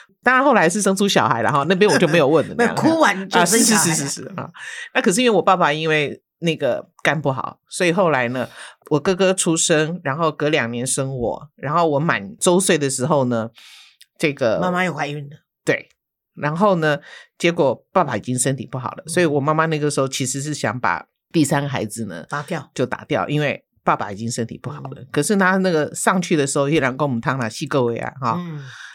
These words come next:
Speaker 1: 啊，所以，
Speaker 2: 太大了。
Speaker 1: 嗯，那他，所以他就，他就留下来。所以，可是我爸爸已经越来越不行了。我还记得我妈妈讲说，当我爷爷去找中医师的时候，然后中医师只讲了一句话之后，我爷爷就很深的、很深的那种悲痛。可是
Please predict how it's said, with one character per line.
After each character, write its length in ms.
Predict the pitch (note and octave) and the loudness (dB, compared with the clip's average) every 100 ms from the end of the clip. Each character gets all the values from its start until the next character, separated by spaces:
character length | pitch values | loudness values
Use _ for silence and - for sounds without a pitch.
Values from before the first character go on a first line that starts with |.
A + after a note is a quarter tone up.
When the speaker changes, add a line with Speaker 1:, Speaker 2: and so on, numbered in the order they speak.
| - | -6
Speaker 1:
啊， 100 | - | -2
所 120 | F3+ | 0
以， 40 | E3 | 0
Speaker 2:
太 60 | |
大 140 | C3 D#3 C3+ | 0 -4 -4
了。 60 | - | -4
Speaker 1:
嗯， 240 | D#3 B2+ _ - | -4 -4 _ -10
那 100 | D#3 | -4
他， 120 | E3 | 0
所 140 | D3 D3 | 2 0
以 40 | |
他 120 | C#3 | 0
就， 300 | C#3 C#3 A#2+ - | -2 -2 -4 -6
他 120 | - | -4
就 120 | D3 | -2
留 180 | B2+ A2+ | -2 -4
下 220 | A#2 A#2 | -4 -6
来。 180 | E2 - - | -6 -8 -6
所 140 | E3 | -2
以， 40 | |
可 120 | E3 C3+ | -2 0
是 100 | E3 | 0
我 120 | C3 | 0
爸 120 | C#3 | 0
爸 120 | C3+ | -2
已 80 | A2 | -4
经 220 | - B2+ | -4 -6
越 140 | B2 C#3+ | 0 0
来 100 | B2 | 0
越 120 | B2+ | -2
不 100 | B2+ | -6
行 240 | C3 - | -8 -10
了。 120 | - - - - - | -16 -20 -20 -14 -6
我 60 | |
还 120 | D#3+ | -2
记 200 | G#3 D4 | -2 0
得 200 | G#3+ C3 | 0 0
我 80 | B2 | -2
妈 120 | A#2+ | -2
妈 120 | C#3+ D#3+ | -4 -4
讲 200 | A#2+ F#2+ | -6 -8
说， 260 | C3+ C3 C3 - - _ - | -4 -4 -4 -16 -20 _ -2
当 200 | F#3 F3 | 0 2
我 80 | |
爷 200 | C3 B2+ | 0 0
爷 140 | C3+ A#2+ | -2 -6
去 460 | A#2 - C#3 B2 | -4 -4 -4 -4
找 180 | - G#2+ | -4 -4
中 220 | G#2 B2 | -2 -2
医 100 | B2+ | -2
师 220 | A#2+ - A2+ | -4 -4 -4
的 80 | |
时 180 | G#2 - | -4 -6
候， 260 | - A#2+ - | -4 -4 -4
然 120 | A#2+ | -6
后 100 | C#3+ | -4
中 200 | D#3 D3+ | -2 0
医 60 | D3+ | 0
师 280 | D3 C#3 C3+ _ _ _ | -2 -4 -10 _ _ _
只 140 | - D3+ | -10 -4
讲 180 | D3 G#2+ | -2 -2
了 60 | |
一 100 | - | -6
句 200 | B2+ - | -6 -4
话 180 | B2+ D3+ | -2 -2
之 140 | C3 C3 | -2 0
后， 200 | B2 - - - _ | -2 -2 -14 -20 _
我 100 | - | -4
爷 180 | B2+ C#3 | -2 0
爷 100 | B2+ | -2
就 180 | B2 A#2 - - _ _ - | -2 -4 -6 -20 _ _ -4
很 240 | - D#3 | 2 2
深 280 | D3+ - G#3 | 2 2 2
的、 80 | F3+ | 2
很 120 | D3+ | 0
深 160 | B2 D#3 | 0 0
的 100 | C#3 | 0
那 100 | C3+ | -2
种 220 | B2 - | -4 -6
悲 160 | - A#2 | -2 -2
痛。 220 | A#2 B2 | 0 -2
可 100 | A2 | -2
是 200 | B2+ D3 | -4 -6